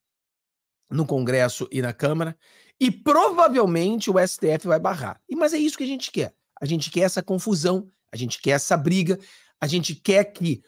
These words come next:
o Pacheco, ele tá fazendo essa pec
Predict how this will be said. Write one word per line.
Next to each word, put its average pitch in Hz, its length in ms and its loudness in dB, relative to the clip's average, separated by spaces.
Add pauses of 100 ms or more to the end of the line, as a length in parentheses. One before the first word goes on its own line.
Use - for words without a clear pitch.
(260)
o 277 160 6
Pacheco, - 880 0 (180)
ele 165 220 2
tá 180 180 2
fazendo 135 680 0 (240)
essa 202 380 2
pec 170 460 0